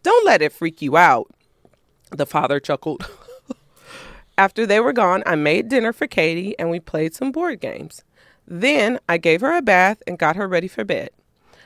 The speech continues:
I tucked the little girl in, kissed her goodnight, and went downstairs to do some homework. About an hour later, I heard Katie's voice. I thought she might be calling me, so I went up to her room to check on her. When I opened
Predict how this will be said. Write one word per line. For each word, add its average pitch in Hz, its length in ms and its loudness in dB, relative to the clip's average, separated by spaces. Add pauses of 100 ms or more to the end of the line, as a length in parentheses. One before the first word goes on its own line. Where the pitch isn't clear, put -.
(140)
I 160 100 -2
tucked - 380 -2
the 359 100 0
little 320 220 0
girl 269 320 2
in, 180 320 0 (100)
kissed - 280 -6
her 269 100 -4
goodnight, 254 580 -2
and 156 160 -4
went 170 160 0
downstairs 190 540 -2
to - 120 -14
do 151 140 -12
some 196 240 -12
homework. - 640 -10 (420)
About 175 240 4
an 165 160 -2
hour 233 300 4
later, 202 440 0
I 160 60 -2
heard 175 300 -2
Katie's 202 420 -6
voice. - 460 -12 (260)
I 165 120 0
thought 233 280 2
she - 160 -8
might 190 380 -2
be 262 100 -4
calling 180 500 2
me, 139 320 -8
so - 200 -2
I 165 100 4
went 175 220 -2
up 240 120 -6
to 277 180 -4
her 294 120 -4
room 196 260 -4
to - 140 -8
check - 320 -6
on 117 220 -10
her. - 200 -16 (520)
When 160 120 0
I 156 140 -2 (100)
opened 202 600 0